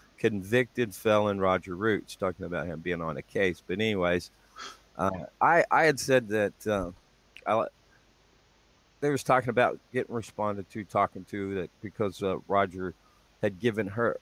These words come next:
her, Maxine Bernstein, an invitation into a debate. And, uh, they say, well, <laughs> she doubts she, uh, accepts it. But, but I, I said, uh,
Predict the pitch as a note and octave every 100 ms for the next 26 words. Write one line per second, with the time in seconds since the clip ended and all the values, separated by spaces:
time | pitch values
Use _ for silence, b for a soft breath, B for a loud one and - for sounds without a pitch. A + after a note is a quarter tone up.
0 | - B2+ A2+ F#2+ G#2 G#2 - G2 G2+ G#2
1 | G#2 - F#2+ E2 - F#2+ E2 A2+ A2+ -
2 | F#2+ E2+ - F2+ D#2+ D#2+ F#2 G2+ - -
3 | - _ _ _ _ - F2 E2+ E2 G1+
4 | G1+ G1+ F#2+ G2 - G2+ E2 F2+ - -
5 | G2 A#2 F#2 - - F#2 E2+ D#2+ B1+ F2+
6 | _ _ - D#2 - F#2 - B1 C#2 G2+
7 | - A#2+ B2 C3 - B2 B2 A2+ G#2 F#2
8 | E2+